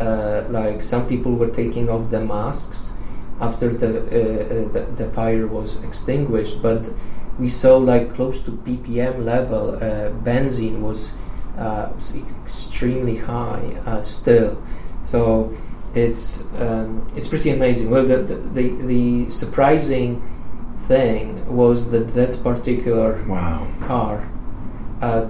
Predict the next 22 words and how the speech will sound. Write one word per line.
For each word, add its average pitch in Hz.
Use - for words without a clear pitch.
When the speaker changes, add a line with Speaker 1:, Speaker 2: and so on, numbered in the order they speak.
Speaker 1:
the 117
battery 120
didn't 120
blow 113
up, 107
even 123
though 120
the 113
temperature 120
was, 113
like, 113
uh, 113
thousands, 117
the 120
thermal 143
runaway, 117
but 113
the 117
design 127
of 110
that -
battery 107